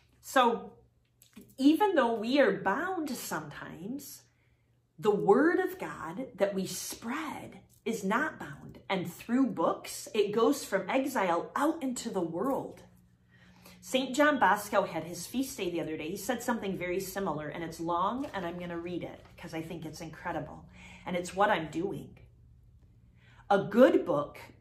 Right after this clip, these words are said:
can find its way into homes where priests are not welcomed.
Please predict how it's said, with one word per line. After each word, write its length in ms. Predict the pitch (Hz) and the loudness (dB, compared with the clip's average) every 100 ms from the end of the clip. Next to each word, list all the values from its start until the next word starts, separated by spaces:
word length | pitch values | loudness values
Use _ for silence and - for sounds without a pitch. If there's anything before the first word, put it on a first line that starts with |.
| - | -8
can 160 | 226 | -6
find 420 | - 208 190 233 | 0 2 4 2
its 280 | 302 302 - | -2 -4 -6
way 260 | 190 175 165 | 0 2 0
into 240 | 175 170 | -6 -10
homes 960 | 165 - 262 240 135 - - - - - _ _ _ _ - | -12 -2 0 0 -2 -10 -18 -18 -18 -20 _ _ _ _ -6
where 240 | 175 170 | -4 -4
priests 800 | - 294 220 139 - - - - - | -6 -4 -4 -6 -12 -16 -18 -16 -10
are 100 | 165 | -8
not 300 | 156 151 151 | -8 -10 -10
welcomed. 640 | 147 147 - - _ _ | -12 -12 -16 -20 _ _